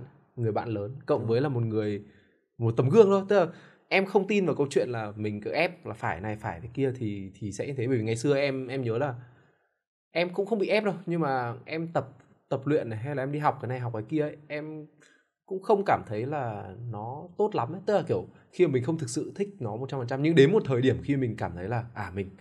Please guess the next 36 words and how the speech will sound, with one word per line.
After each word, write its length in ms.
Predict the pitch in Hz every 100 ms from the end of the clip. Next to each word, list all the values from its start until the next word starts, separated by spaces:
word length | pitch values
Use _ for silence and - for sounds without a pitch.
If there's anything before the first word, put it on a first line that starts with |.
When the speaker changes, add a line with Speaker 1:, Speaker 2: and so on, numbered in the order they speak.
| - _ _ _
Speaker 1:
mình 280 | 113 104 92 - - _ _ _ -
thực 100 | 117
sự 160 | 175 170
thích. 120 | 214 - - _ _ _ _
Và 480 | 107 107 107 98 104
giống 160 | 107 139
như 100 | 190
kia 100 | 180
em 180 | 170 143
học 140 | 123 123
đàn 180 | 110 110
ấy, 80 |
em 100 | 120
học 120 | 135 110
đàn 140 | 104
từ 120 | 110
bé, 320 | 101 104 127 175
từ 100 | 151
cái 80 |
thời 360 | 120 147 107 95 -
chắc 160 | 160 156
năm 180 | 147 135
lớp 80 | 147
sáu, 300 | 131 110 170
lớp 60 |
bảy 220 | 185 151 98
gì 80 |
đấy, 160 | 104 113
nhưng 100 | 147
mà 80 | 131 - - _
học 160 | - 123
một 100 | 123
thời 100 | 123
gian 280 | 120 143 147 - - _ -
cũng 220 | 180 196
học, 260 | 202 175